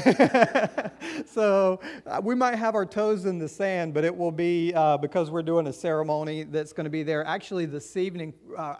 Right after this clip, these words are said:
I, we gotta get to the message, but funny story. Um, this is a guy, he was in my wedding, in our wedding when we got married,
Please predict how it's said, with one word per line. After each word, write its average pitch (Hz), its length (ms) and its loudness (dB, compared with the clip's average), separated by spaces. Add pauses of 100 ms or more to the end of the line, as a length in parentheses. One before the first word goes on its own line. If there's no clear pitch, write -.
(100)
I, - 140 -14
we 160 120 -6
gotta 180 180 0
get 175 160 -8
to 165 80 -12
the 151 60 -10
message, 151 320 -10
but 156 140 -12
funny 180 220 -8
story. 170 460 -6 (320)
Um, 156 340 -6
this 226 220 0
is 196 220 -4
a 170 80 -6
guy, 170 280 -2
he 185 180 -4
was 190 220 -4
in 208 260 -6
my 190 200 -2
wedding, 175 360 -2
in 180 220 -4
our 190 300 -2
wedding 160 380 -2
when 156 180 -8
we 175 120 -6
got 160 220 -6
married, 160 480 -6